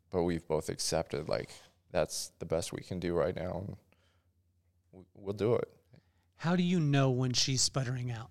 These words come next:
Speaker 2: Like, what are some of the signs that you see that you're, yeah, that it's like Ryan needs to step in?
Speaker 1: Uh, I would say both of us,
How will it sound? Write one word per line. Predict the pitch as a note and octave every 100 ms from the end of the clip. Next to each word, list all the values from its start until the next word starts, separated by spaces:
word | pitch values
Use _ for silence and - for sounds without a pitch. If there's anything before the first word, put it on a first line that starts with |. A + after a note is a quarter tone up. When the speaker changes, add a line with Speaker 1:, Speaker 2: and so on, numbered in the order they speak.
| -
Speaker 2:
Like, | D3 C#3+
what | C#3+
are | C3+
some | - C3
of | A#2+
the |
signs | A#2 B2 A#2+ A#2 -
that | C3
you | C#3 C3
see | B2 - C3 A#2+ A#2 D3+
that | D3 C3+ - - _
you're, | C#3+ C3+ B2 D3+
yeah, | D3 C3
that | B2+
it's | A#2+ -
like | A#2 - -
Ryan | C3+ B2 A#2+ A#2 - _ _ _ -
needs | D#3+ D#3 -
to | -
step | - C3
in? | C#3 - - _ _ _ _ _ _ _ _ - - - _ _ _ _ -
Speaker 1:
Uh, | A#2+ A#2 A2 G#2 F#2+ - - -
I | G#2
would | B2
say | - C3 G2+ - _ _ _ _ _ _ _ _ - G2+ G2 _ _ _ - _ _ _ _ _ _ _
both | G#2+ A2+ D#3 D#3 A#2+
of | G#2
us, | G2 F2+ F2 F2 - - -